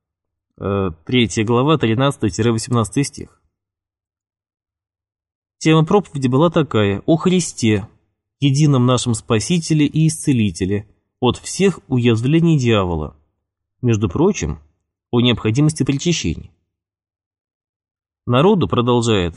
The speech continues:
архимандрит Сергий в своём дневнике, было столько же,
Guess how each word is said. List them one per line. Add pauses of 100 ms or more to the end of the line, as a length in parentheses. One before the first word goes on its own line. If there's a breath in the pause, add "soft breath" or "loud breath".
архимандрит
Сергий
в
своём
дневнике, (380)
было
столько
же,